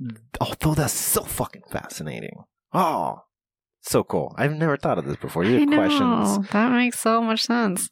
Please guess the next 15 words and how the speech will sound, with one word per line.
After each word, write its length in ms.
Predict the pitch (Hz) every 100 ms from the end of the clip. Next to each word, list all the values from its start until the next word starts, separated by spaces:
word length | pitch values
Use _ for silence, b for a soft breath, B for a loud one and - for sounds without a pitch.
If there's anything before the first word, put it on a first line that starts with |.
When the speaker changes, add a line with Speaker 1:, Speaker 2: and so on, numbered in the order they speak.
| -
Speaker 1:
Mm-hmm. 460 | 170 - 156 165
Speaker 2:
Mm-hmm. 300 | 202 220 220
Speaker 1:
Questions 420 | 233 - - - -
to 200 | - 82
answer. 720 | 90 87 - - - - -
Anyways, 380 | 233 240 82 - B B B B B -
if 80 |
you 80 | 143
guys 200 | 185 165
are 260 | 147 135 104
curious 360 | - 143 113 95
about 320 | 87 85 - _ -
<laughs> 440 | - - 107 78
how 300 | - 113 117
we 420 | 110 92 92 85